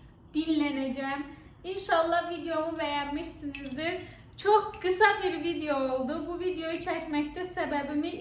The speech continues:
videonun başında dedim zaten. Çox yorum aldım, çox mesaj aldım. Vallahi deyirəm, e, direktimi görsəniz, yəni D M qutusunu görsəniz,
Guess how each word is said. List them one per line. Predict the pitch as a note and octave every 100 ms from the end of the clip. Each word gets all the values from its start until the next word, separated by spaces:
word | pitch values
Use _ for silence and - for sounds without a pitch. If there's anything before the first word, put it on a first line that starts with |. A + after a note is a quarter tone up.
| - B3+
videonun | D#4+ C#4 D4 D#4+ D4
başında | D4+ - C#4+ D4 C4+
dedim | C#4 C4+ D4
zaten. | C#4 A#3+ A#3+ - - - - - - -
Çox | - F#4 F#4+ F#4+ D#4+
yorum | D4 C#4 C4+
aldım, | B3 B3 A#3+ A#3+ B3
çox | - D4+ D4
mesaj | C#4 C4 B3+ A#3+
aldım. | A#3 A3+ A3+ A#3 A#3+
Vallahi | D4 D#4+ D4 C#4
deyirəm, | C#4 D4+ D#4+ - - - -
e, | C4+ C4+ C4 C4 C4 - - - - - - A#3+
direktimi | E4 F4+ F#4 - D#4 F4+ D#4
görsəniz, | D4+ D4+ - C#4+ C#4 E4+ D#4+
yəni | D#4 D4+ D4 A#3+
D | D#4
M | D4+ E4 E4+
qutusunu | - - - D4
görsəniz, | D#4 C#4+ C#4+ D4 C#4 C#4 E4+